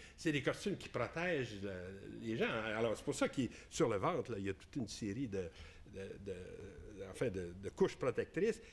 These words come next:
Il porte aussi des lunettes noires parce que c'est très, très violent comme lumière.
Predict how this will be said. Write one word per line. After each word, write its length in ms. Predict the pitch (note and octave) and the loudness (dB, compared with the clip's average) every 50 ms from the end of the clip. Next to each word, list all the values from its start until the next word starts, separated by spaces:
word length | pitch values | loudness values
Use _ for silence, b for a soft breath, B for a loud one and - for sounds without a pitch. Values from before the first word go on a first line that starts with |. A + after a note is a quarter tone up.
| B - | B 2
Il 140 | F3 D#3 C#3 | 2 2 6
porte 280 | - G#3+ G3+ - - | 6 4 4 4 0
aussi 220 | C#3 B2 - - D#3+ | -6 -6 -6 -6 -4
des 140 | A#2+ A2 G#2+ | -4 -2 -2
lunettes 360 | G#2 A2+ A2+ A2 F#2+ - C3+ | -2 -2 -2 -2 -2 0 2
noires 460 | C#3 C#3 D#3 D3 C3 A2+ F#2+ F2+ E2 | 4 4 4 4 2 0 -2 -4 -4
parce 200 | - G2+ - - | -4 -6 -6 -4
que 140 | - A#2 F#2 | -4 -4 -4
c'est 260 | - - A2 F#2+ - | -2 -2 -4 -4 0
très, 220 | - C#3 C3+ G2 | 0 2 2 2
très 240 | - - B2 B2 G#2 | 2 2 4 4 4
violent 380 | E2+ F#2 G2 G#2 G#2 A#2 A#2 G#2 - | 2 2 2 4 4 4 2 0 -2
comme 140 | G2 F#2+ | -4 -4
lumière. 460 | F2 F2 F#2 G#2+ B2 D3 F#3 G3+ F#3 | -4 0 2 2 2 2 0 -2 -6